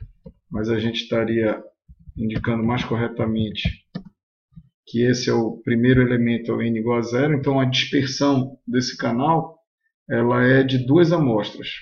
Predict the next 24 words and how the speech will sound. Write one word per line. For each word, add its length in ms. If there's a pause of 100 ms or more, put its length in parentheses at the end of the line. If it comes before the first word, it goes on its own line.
(140)
porque 180
eu 80
tenho 240
aqui 160
o 80
um 380 (100)
e 100
o 60
dois. 340 (920)
Então, 500 (520)
essa 260
dispersão, 840
ela 180
vai 240
impactar 840 (200)
na 160
escolha 480
do 160
tamanho 720 (480)
do 120
nosso, 580
é, 260
prefixo 580
cíclico. 560